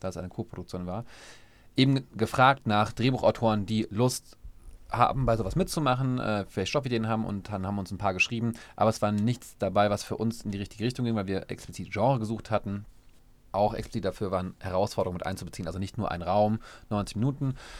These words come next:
Und irgendwann kam dann Holger so, „Hey, Anil, hast du ja auch schon kennengelernt, der schreibt ja auch Drehbücher und ich frag doch mal den.“ Und dann hat Anil uns in relativ kurzer Zeit drei Ideen geschickt und gepitcht und davon waren zwei cool und eine war wirklich cool und, ähm, da haben wir uns getroffen, uns nochmal unterhalten und haben dann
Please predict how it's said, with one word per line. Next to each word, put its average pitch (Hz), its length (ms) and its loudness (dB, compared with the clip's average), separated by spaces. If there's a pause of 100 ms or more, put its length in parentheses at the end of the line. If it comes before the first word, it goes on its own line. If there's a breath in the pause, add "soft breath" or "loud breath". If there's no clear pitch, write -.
(180 loud breath)
Und 131 120 2
irgendwann 135 240 2
kam 127 200 4
dann 117 180 4
Holger 113 280 6
so, 113 140 2
„Hey, 117 240 2 (800)
Anil, 123 520 2 (220)
hast 104 140 -6
du 98 60 2
ja - 20 4
auch 120 40 4
schon 117 100 -4
kennengelernt, 113 360 2
der 107 120 6
schreibt - 260 0
ja 82 100 2
auch 123 140 4
Drehbücher 113 500 2
und 101 300 -4
ich - 160 -8
frag 107 160 2
doch 92 100 -2
mal 92 160 0
den.“ 87 280 -2 (100)
Und 92 200 -6
dann 98 120 -2
hat 98 120 -4
Anil 104 280 -2
uns 107 180 -6
in 98 140 -6
relativ 95 240 -4
kurzer 101 180 -8
Zeit 95 240 0
drei 95 220 0
Ideen 113 280 -2
geschickt - 500 -10 (260 soft breath)
und 110 100 -4
gepitcht - 400 -6
und 104 120 -6
davon 98 260 -2
waren 92 160 0
zwei 98 340 2 (300)
cool 147 140 0
und 120 100 -2
eine 104 240 0
war 98 240 2 (540 loud breath)
wirklich 139 280 0 (100)
cool 147 180 2
und, 110 360 -2
ähm, 101 420 2
da 98 80 0
haben 101 80 0
wir 101 40 0
uns 92 100 -6
getroffen, 190 500 0
uns - 260 -6
nochmal 101 160 0
unterhalten 107 500 0
und 110 280 -4
haben 110 180 -2
dann 92 340 -4